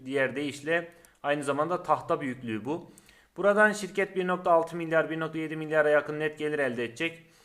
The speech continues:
Onu da üretim tesisi ve yeni ürün yatırımlarında, lityum batarya fabrikası yatırımında, işletme sermayesinde ve borç ödemede kullanacak.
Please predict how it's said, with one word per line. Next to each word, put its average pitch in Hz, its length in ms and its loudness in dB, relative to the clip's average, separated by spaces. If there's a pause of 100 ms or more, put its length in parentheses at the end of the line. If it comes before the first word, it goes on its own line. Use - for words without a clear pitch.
(300)
Onu 160 260 -2
da 160 160 4
üretim 160 320 -4
tesisi 151 360 -2
ve 151 80 -4
yeni 151 180 -2
ürün 151 200 -2
yatırımlarında, 127 760 0
lityum 147 420 -2
batarya 139 360 0
fabrikası 131 680 -4 (120)
yatırımında, 120 680 -2
işletme 143 440 -8
sermayesinde 123 680 -2
ve 127 140 -4
borç 139 240 -2
ödemede 131 500 -4 (420)
kullanacak. 123 680 0